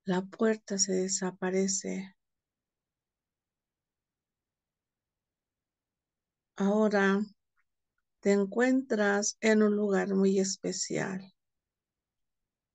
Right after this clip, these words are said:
Este es un lugar muy poderoso.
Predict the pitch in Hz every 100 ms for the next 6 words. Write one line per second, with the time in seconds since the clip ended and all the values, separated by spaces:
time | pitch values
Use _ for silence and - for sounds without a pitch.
0 | _ _ _ _ _ _ _ _ _ _
1 | _ _ _ _ _ - 220 214 - -
2 | 190 190 190 220 208 196 196 190 202 202
3 | 202 196 196 190 170 185 190 190 - 185